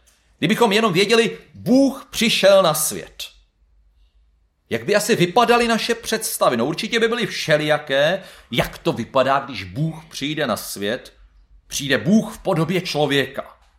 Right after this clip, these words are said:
No, ale dě-, děla-, ať dělám, co dělám, vánoční příběh, tak jako čtu v Bibli, to není to, co bych si představoval.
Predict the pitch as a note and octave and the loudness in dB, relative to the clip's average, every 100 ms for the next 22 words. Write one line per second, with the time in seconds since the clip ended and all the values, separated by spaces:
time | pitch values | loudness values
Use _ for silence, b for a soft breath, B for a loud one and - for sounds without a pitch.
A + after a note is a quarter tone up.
0 | _ _ _ _ _ _ _ _ _ _ | _ _ _ _ _ _ _ _ _ _
1 | _ _ - - - _ _ _ G#2+ B2+ | _ _ -16 -14 -18 _ _ _ 0 2
2 | B2+ E3 B2 D3 F3+ F3+ D#3 B2 A#2+ G3 | 0 -4 -2 2 2 2 -4 -4 2 2
3 | F#3 B2 - D3 F#3 G3+ F#3+ C#3+ E3+ F#3 | 2 -4 -4 2 4 4 4 4 2 0
4 | G3+ - G3+ - - F3 F3+ F#3+ - - | -4 -6 -8 -8 -6 -2 0 0 -2 -4
5 | D#3+ - F#3 F#3+ F#3 - D3 C3 D#3 E3+ | -2 0 -2 -2 -4 -6 -4 -2 0 2
6 | F#3 F#3 - - - F#3+ F3+ G3 F3 E3 | 2 0 -16 -6 2 2 4 4 4 2
7 | A2+ - A2+ G#2 - G#2+ - A2 - - | -2 -4 -4 -4 -6 -10 -8 -8 -6 -2
8 | A2 G2+ F2+ D#2 - | 0 0 -4 -8 -12